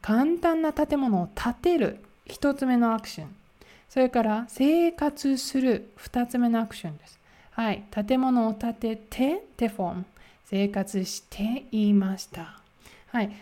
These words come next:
生活しましたじゃなくて、生活していましたなのはどうしてですか？一日じゃない。長い間生活をしていたから、コンティニュアスですね。コンティニュアス。でももう終わってる。だから、コンティニュアスのパストです。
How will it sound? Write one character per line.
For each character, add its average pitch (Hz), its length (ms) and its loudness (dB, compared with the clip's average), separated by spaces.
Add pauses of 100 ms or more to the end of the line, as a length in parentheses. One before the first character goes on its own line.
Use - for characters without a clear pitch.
生 370 280 2
活 403 280 2
し - 280 -2
ま 370 220 2
し 403 60 -8
た - 320 -4
じ 208 120 -2
ゃ 220 40 2
な 214 140 0
く 208 120 -8
て、 170 220 -6
生 320 340 -4
活 285 320 -4
し - 200 -8
て 349 220 -2
い 359 60 0
ま 339 180 0
し 339 80 -8
た - 180 -4
な 196 160 0
の 175 120 0
は 160 60 -4
ど 220 100 0
う 214 80 0
し - 20 -8
て 180 100 -8
で 156 80 -8
す - 80 -16
か？ 190 160 -12 (300)
一 202 400 0
日 339 360 2
じ 208 100 0
ゃ 165 60 0
な 180 220 -2
い。 151 120 -12 (540)
長 226 400 4
い 254 120 2
間 240 560 0
生 233 220 -2
活 214 300 -6
を 202 120 2
し 202 100 -8
て 247 200 -2
い 240 60 -2
た 220 120 -2
か 190 100 -6
ら、 - 200 -8
コ 254 120 2
ン 262 100 4
テ 277 100 0
ィ - 20 2
ニ 240 100 4
ュ 220 40 0
ア 214 40 -4
ス - 60 -14
で 160 80 -18
す - 100 -10
ね。 226 100 -4 (440)
コ 302 140 4
ン 294 60 2
テ 294 100 -2
ィ - 20 2
ニ 233 80 2
ュ - 20 -2
ア - 40 -4
ス。 233 80 -4
で 311 80 4
も 294 120 2
も 240 360 0
う 190 40 0
終 220 200 4
わ - 60 -10
っ - 40 -20
て 214 120 0
る。 185 240 -4
だ 285 120 0
か 247 100 -2
ら、 175 120 0
コ 269 200 -4
ン 302 100 0
テ 320 100 -2
ィ - 20 0
ニ 277 120 2
ュ 208 40 4
ア - 20 2
ス 208 120 -6
の 160 200 -4
パ 254 180 -6
ス - 120 -12
ト 160 60 -12
で 156 100 -14
す。 - 140 -20